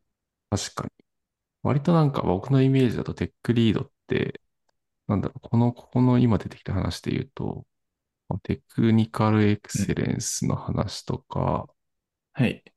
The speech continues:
Speaker 1: まあ、あとなんかパートナーシップみたいな話で、
Speaker 2: うん。
Speaker 1: ところがなんか割と強いんかな。僕のイメージだと。
Speaker 2: うん。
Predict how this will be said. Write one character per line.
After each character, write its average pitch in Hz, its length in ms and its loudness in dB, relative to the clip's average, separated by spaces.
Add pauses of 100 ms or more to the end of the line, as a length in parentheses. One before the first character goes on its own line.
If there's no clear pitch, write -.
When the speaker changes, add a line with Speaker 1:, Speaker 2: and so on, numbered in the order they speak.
Speaker 1:
ま 120 80 2
あ、 117 40 2
あ - 40 -2
と - 100 0
な 82 60 0
ん - 40 -4
か 80 80 -2
パ - 180 -2
ー 92 40 -2
ト - 120 -2
ナ 87 200 2
ー 87 40 -2
シ - 160 -8
ッ - 40 -20 (140)
プ - 120 -4
み - 80 -4
た - 100 -4
い - 20 -2
な 98 60 -4
話 - 380 -6
で、 - 240 -4 (720)
Speaker 2:
う 113 60 6
ん。 95 140 2
Speaker 1:
と - 260 -20
こ 143 80 0
ろ 151 60 2
が 117 80 2
な 90 60 2
ん 85 40 0
か 85 60 0
割 85 160 0
と 87 120 -2
強 92 440 0
い 87 60 4
ん 62 200 0 (100)
か - 160 -12
な。 60 520 -6 (540)
僕 92 100 0
の 87 80 4
イ 85 60 4
メ 85 100 4
ー - 20 2
ジ 78 60 -4
だ - 100 -4
と。 - 160 -16 (360)
Speaker 2:
う 107 60 0
ん。 90 160 -4